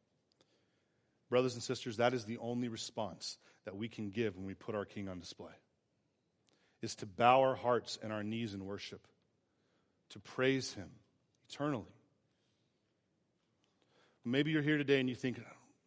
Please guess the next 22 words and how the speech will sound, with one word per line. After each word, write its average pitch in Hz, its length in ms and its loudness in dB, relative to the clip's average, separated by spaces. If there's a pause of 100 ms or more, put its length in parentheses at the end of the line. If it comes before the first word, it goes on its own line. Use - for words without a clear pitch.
(360)
"It's - 120 -14
not 123 180 4
that 113 120 4
impressive." 101 420 -4 (1200)
I 123 60 -8
don't 123 40 -2
know 123 60 0
what 120 180 0
you 120 60 -4
were 110 60 -2
listening 107 400 -2
to, 101 140 -8
but 101 140 -2
it's, - 280 -6 (380)
you're, 135 300 -2
you 135 80 -6
have 123 100 -4
so 165 200 2
much 160 220 0
pride 151 460 10
and, 107 160 -4 (440)
and 104 240 -8